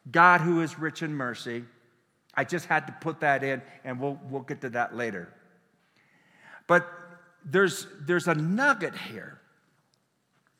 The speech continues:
that I just want to share with you. And there's all kinds of these nuggets inside of these ten verses. But one of the nuggets is in verse one, where it talks about sin. And we see that,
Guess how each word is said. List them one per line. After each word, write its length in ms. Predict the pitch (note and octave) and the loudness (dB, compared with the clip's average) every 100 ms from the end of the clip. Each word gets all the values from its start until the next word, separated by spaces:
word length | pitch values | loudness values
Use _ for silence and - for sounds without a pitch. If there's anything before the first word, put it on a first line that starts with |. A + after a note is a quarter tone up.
| _ _ - _ _ _ _ | _ _ -20 _ _ _ _
that 160 | C3+ D#3+ | 4 6
I 80 | D#3+ | 6
just 200 | G#3 - | 4 0
want 160 | G3+ | 0
to 60 | F#3 | -2
share 320 | - G3 F#3 | -2 0 0
with 320 | E3+ C3+ - | 0 -4 -6
you. 220 | B2+ E2 - _ _ _ _ _ _ - | -10 -10 -16 _ _ _ _ _ _ 2
And 180 | E3 E3+ | 4 4
there's 160 | E3 - | 0 -2
all 280 | - C4 G#3 | 0 2 2
kinds 580 | - - - B3+ B3+ F#3 | 0 -8 -2 0 0 -2
of 100 | D3 | -4
these 240 | D3 B2 | -8 -6
nuggets 600 | D#3 F3+ A#3 A3 D3+ A2+ - | -6 0 0 0 -4 -8 -8
inside 800 | D3+ B2+ - G#3+ G3+ D3+ B2 A#2+ - - - - _ | -8 -6 -2 2 4 2 0 -8 -18 -20 -20 -20 _
of 220 | D#3 D3+ | 4 4
these 220 | C3 C#3 - | 2 -4 -4
ten 420 | - F#3 A3 G#3 | -4 -2 0 0
verses. 520 | F3 G3 F#3+ D3 B2 | 0 0 -2 -6 -8
But 180 | - E3 - - - | -6 -8 -8 -20 -16
one 260 | D3+ F#3 C#4+ | 0 2 2
of 80 | C#4+ | 2
the 80 | |
nuggets 440 | A#3 G#3+ G#3+ G#3 F#3 | 2 4 4 0 -2
is 120 | E3 | -6
in 140 | E3 | -4
verse 260 | C#3+ G3 - | -2 -4 -4
one, 320 | F3 F#3 C3 - - - _ | -2 0 -2 -8 -20 -20 _
where 180 | D#3 D#3 | -2 -2
it 60 | A#2+ - | -4 -12
talks 300 | D#3+ F#3+ - | 0 0 0
about 600 | E3+ E3 D#3+ C#3+ - - | -4 2 2 0 -10 -18
sin. 400 | - - D#3+ A#2+ D#2+ - _ _ _ _ _ _ _ _ - - | -14 -6 -4 -4 -8 -20 _ _ _ _ _ _ _ _ -20 -14
And 120 | - D#3+ | -4 0
we 80 | |
see 300 | F3 - B3 | 0 0 -2
that, 420 | A#3+ A3 G#3 - | 2 2 2 -2